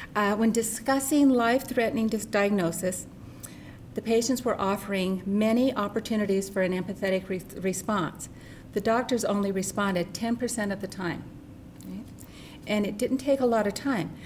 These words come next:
When the empathy was not provided, the patient again offered another opportunity for the, the doctor to empathize. And they kept doing that. It's like, "Oh, he's not getting it." So they keep offering these opportunities for the empathy.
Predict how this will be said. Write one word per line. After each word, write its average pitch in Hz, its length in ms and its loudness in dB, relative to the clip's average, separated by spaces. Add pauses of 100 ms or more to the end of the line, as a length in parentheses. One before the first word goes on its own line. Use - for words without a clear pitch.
(140)
When 214 180 4
the 208 160 4 (140)
empathy 311 400 2
was 202 200 0
not 240 380 2
provided, 180 520 0 (520)
the 220 80 -2
patient 226 420 0
again 202 420 0
offered 196 340 -2 (260)
another 214 400 2
opportunity 170 720 -4 (260)
for 190 100 -4
the, 170 100 -6 (240)
the 180 100 -4
doctor 175 340 -2
to 165 440 -4
empathize. 160 640 -8 (540)
And 196 120 -2
they 185 60 -2
kept 190 260 -4
doing 269 280 4
that. 165 300 0 (340)
It's - 100 -12
like, 180 180 2 (120)
"Oh, 220 40 -10
he's - 220 -10
not 185 160 -6
getting 180 260 0
it." 139 120 -6 (440)
So - 80 -14
they 180 100 -2
keep 214 300 -8
offering 202 400 0
these 180 200 -2
opportunities 196 760 -2
for 185 100 -6
the 175 80 -4
empathy. 175 360 -6